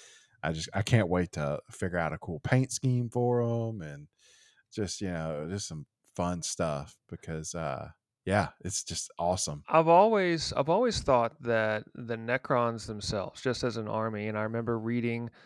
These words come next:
Speaker 2: you read the lore, and they're like,
Speaker 1: Mm-hmm.
Speaker 2: "Okay, they're, they're kind of these,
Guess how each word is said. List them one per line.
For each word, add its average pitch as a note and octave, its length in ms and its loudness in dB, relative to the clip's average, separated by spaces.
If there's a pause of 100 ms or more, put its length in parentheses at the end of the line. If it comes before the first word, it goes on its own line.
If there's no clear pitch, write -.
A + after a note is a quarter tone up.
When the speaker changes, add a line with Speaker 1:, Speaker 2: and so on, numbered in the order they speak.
(240)
Speaker 2:
you D#3+ 80 2
read D#3+ 200 10
the D#3 100 12
lore, B2 500 12
and A#2+ 100 2
they're A#2+ 100 4
like, A#2+ 160 6
Speaker 1:
Mm-hmm. A#2 300 6
Speaker 2:
"Okay, G#2+ 140 6
they're, A2 400 2
they're A#2 240 0
kind A#2 240 -4
of A2+ 80 0
these, A2 460 -2